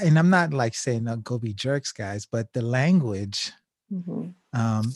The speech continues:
Speaker 1: is important because the other thing that influences is just society and the
Speaker 2: Oh,
Speaker 1: marketing.
Speaker 2: yeah.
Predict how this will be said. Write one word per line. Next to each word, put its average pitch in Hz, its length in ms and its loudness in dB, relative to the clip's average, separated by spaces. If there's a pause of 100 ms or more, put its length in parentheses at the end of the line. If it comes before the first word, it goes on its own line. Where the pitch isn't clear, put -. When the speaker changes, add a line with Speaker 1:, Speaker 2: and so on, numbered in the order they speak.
Speaker 1:
is 127 200 -2
important 135 540 0
because 117 720 -4 (240)
the 127 160 -2
other 175 180 -2
thing 139 220 -4
that 113 160 -2
influences 127 880 -4
is 127 180 -6
just 127 220 -6
society 135 840 -4
and 101 320 -4
the 104 80 -8
Speaker 2:
Oh, 98 100 -6
Speaker 1:
marketing. 170 520 2
Speaker 2:
yeah. 156 300 -2